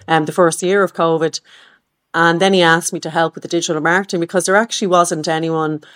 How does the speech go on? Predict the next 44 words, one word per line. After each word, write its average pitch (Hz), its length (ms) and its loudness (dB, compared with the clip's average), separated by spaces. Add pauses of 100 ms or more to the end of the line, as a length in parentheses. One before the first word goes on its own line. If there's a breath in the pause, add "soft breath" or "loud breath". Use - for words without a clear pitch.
(540 loud breath)
doing 190 480 2
digital 175 380 0
marketing 165 440 0
in 156 100 -2
Ireland. 160 520 2
We 180 80 -6
couldn't 202 260 -4
find 175 340 0
a 175 40 -12
P 175 160 -2
R 160 180 2
agency 165 480 -2
that 156 180 -2
was 165 140 -6
doing 170 400 -2
it 156 300 -6 (560)
for 160 260 2
book 190 260 0
publishing, 156 460 -2 (220)
which, 165 180 -16
w-, 170 240 -6
you 196 140 -2
know, 196 200 2
I 175 60 0
suppose 175 300 -2
is 165 180 -8 (240)
kind 185 160 -4
of 170 60 -4
strange. 180 400 -2
But 170 200 -2 (720 loud breath)
we 226 80 2
said, 196 240 2
"Well, 165 100 -6
listen, 180 300 -4
let's 175 200 -4
build 175 340 0
a, 165 480 -4
a - 40 -8
great 170 240 -2
digital 170 300 -2
marketing 165 320 -2
strategy 165 500 0
ourselves, 180 480 0
le-, 175 160 -4